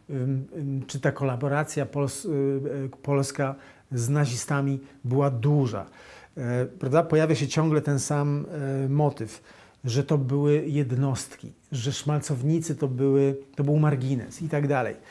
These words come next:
że przecież bardzo wielu Polaków pomagało Żydom i tak dalej. Warto sobie zadać pytanie,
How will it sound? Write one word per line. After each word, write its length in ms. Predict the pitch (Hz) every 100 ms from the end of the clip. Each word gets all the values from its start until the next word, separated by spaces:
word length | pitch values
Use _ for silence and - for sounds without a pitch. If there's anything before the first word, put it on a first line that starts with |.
| - - - -
że 140 | 127
przecież 440 | 139 160 151 - - _
bardzo 320 | 131 151 139
wielu 360 | 131 147 147 160
Polaków 460 | 160 147 139 139
pomagało 500 | - 143 143 139 131
Żydom 300 | 123 123 120
i 40 | 117
tak 180 | 117 113
dalej. 280 | 101 73 - _ _ _ _ _ - -
Warto 420 | 120 226 247 269
sobie 440 | - 190 185 175
zadać 300 | 151 156 156
pytanie, 440 | - 135 120 101